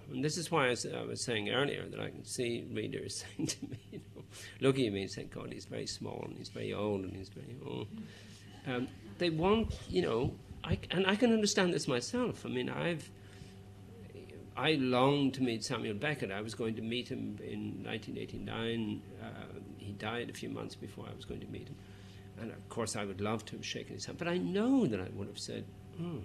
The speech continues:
it's Samuel Beckett." Hmm. What, what, you know, Samuel Beckett is not Samuel Beckett. There is no,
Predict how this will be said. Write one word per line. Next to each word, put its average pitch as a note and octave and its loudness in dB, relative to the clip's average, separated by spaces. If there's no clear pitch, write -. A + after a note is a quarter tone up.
it's - -2
Samuel B2 -6
Beckett." B2 -4
Hmm. D3 -4
What, - 2
what, F#3+ 0
you G#3 2
know, C3 2
Samuel A3 2
Beckett C3+ 4
is A2 0
not A#2+ 0
Samuel A2+ 0
Beckett. E3+ -4
There C3 0
is D#3+ 0
no, B2+ 2